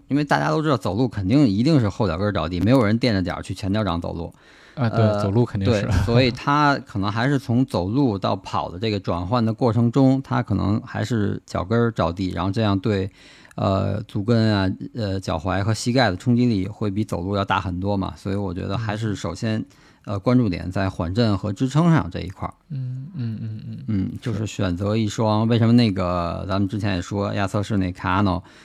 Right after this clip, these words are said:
Speaker 1: 是跑鞋之王，就是因为绝大部分人跑步，或者是他不追求比赛或者训练竞速那种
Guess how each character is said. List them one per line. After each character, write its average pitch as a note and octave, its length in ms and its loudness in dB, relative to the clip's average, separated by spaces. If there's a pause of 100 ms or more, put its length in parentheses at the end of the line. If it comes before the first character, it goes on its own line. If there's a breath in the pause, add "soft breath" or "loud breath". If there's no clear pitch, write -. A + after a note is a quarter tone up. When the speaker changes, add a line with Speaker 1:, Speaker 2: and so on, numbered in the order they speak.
(160 loud breath)
Speaker 1:
是 - 120 -12
跑 G2 180 0
鞋 G2+ 140 -2
之 G2+ 140 -2
王， G2 320 0
就 B2+ 120 -2
是 B2 60 4
因 C3+ 60 4
为 D#3 120 4 (240 loud breath)
绝 A2 240 -2
大 D3+ 220 2
部 A#2 140 -6
分 G#2 120 -2
人 F#2 380 -4 (240)
跑 - 180 -6
步， G2+ 360 -6 (280)
或 A#2+ 140 -4
者 F#2+ 140 -4
是 G#2 100 -6
他 A#2+ 160 -4
不 C#3 160 -2
追 D3+ 240 -2
求 C#3 180 0
比 G#2 200 -6
赛 A2 240 0
或 A2 120 -2
者 G#2 80 0
训 A#2+ 220 2
练 A#2+ 180 4
竞 A#2 200 4
速 C#3 180 2
那 G#2+ 100 6
种 F2+ 160 -2